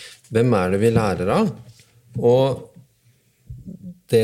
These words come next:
som mange gjør, er at de lærer av venner og familie, og de som er rundt dem tilfeldigvis. Og Napoleon Hill, han, eh, har et fint sitat som jeg pleier å like. «Den viktigste årsaken til at folk mislykkes i livet,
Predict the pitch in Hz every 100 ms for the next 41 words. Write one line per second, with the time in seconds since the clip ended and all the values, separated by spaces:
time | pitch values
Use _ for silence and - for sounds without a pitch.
0 | 110 135 131 113 107 123 170 104 98 95
1 | 113 117 90 87 110 92 98 104 107 87
2 | 82 90 110 101 92 110 98 87 98 110
3 | 104 92 90 147 156 143 127 117 110 120
4 | 165 160 - - - - - _ - 120
5 | 110 117 123 117 - - 117 120 113 98
6 | 107 120 - 143 170 117 - _ _ 110
7 | 117 117 110 110 101 92 98 - 95 92
8 | - 98 87 - 98 90 90 87 90 92
9 | 95 95 92 92 92 90 - 90 92 92
10 | _ - _ - 113 139 143 - 104 -
11 | 147 127 101 - 92 - 135 113 123 -
12 | 107 117 - 143 - 98 92 110 - 113
13 | 110 147 208